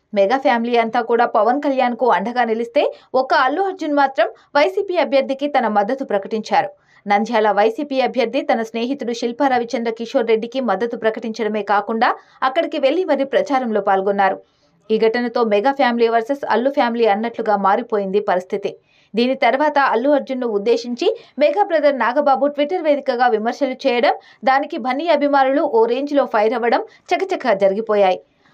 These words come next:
అల్లు అర్జున్ అభిమానుల దెబ్బకు నాగబాబు Twitter అకౌంట్ను కూడా డిలీట్ చేశారు. ఇక ఎన్నికల్లో కూటమి విజయం సాధించడం, అల్లు అర్జున్ మద్దతు ప్రకటించినా, శిల్పా రవిచంద్ర కిషోర్ రెడ్డి ఓడిపోవడంతో మెగా అభిమానులకు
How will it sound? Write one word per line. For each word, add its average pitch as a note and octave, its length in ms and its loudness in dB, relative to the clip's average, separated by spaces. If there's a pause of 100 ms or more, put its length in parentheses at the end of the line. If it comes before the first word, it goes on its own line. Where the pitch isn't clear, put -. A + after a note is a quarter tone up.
అల్లు A3 200 2
అర్జున్ A#3+ 380 0
అభిమానుల A3+ 500 2
దెబ్బకు G#3+ 380 0
నాగబాబు B3 540 2
Twitter C#4+ 360 0
అకౌంట్ను B3+ 380 -2
కూడా A3 220 2
డిలీట్ G3+ 380 -4
చేశారు. G3 360 0 (360)
ఇక G3+ 120 -4
ఎన్నికల్లో A#3+ 680 2
కూటమి D4 380 0
విజయం B3 400 0
సాధించడం, B3+ 560 0 (240)
అల్లు F4 220 2
అర్జున్ D#4+ 300 0
మద్దతు C4+ 320 0
ప్రకటించినా, C#4 640 0 (280)
శిల్పా G4 400 4
రవిచంద్ర D4+ 380 2
కిషోర్ C#4+ 340 0
రెడ్డి C4 240 0
ఓడిపోవడంతో B3 800 2 (280)
మెగా D4 360 2
అభిమానులకు C4+ 600 2